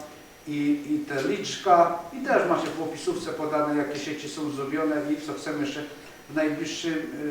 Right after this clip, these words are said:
y, czasie zrobić. Y, te uchwały są nam potrzebne do tego, y, bo opracowujemy, wiecie, program oczyszczania odpadów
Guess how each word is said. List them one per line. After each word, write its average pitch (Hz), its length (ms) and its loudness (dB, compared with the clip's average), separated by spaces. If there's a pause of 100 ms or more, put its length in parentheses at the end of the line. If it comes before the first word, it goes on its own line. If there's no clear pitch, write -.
y, 143 40 -6
czasie 156 280 0
zrobić. 165 360 4 (880)
Y, 151 160 4 (340)
te 262 160 6 (120)
uchwały 247 380 8
są 220 260 8
nam 185 220 4
potrzebne 196 680 4
do 160 100 6
tego, 202 640 4 (220)
y, 165 160 2
bo 165 160 2
opracowujemy, 180 800 6
wiecie, 170 360 0
program 185 500 6
oczyszczania 170 840 4
odpadów 165 560 6